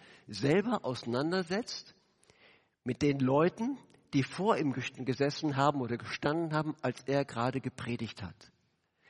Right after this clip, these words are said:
Wo er dann sieht, okay, das sind unterschiedliche Leute, die das gehört haben,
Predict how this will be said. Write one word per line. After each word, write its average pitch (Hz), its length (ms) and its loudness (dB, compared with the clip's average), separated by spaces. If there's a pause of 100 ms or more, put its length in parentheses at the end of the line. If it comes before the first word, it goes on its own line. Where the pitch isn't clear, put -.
(200)
Wo 123 100 0
er 127 80 4
dann 135 160 4
sieht, 147 240 4
okay, 131 400 2 (220)
das - 180 2
sind - 260 0
unterschiedliche 151 800 0
Leute, 143 400 0
die 117 120 -2
das 120 340 -4
gehört 151 400 -2
haben, 110 340 -2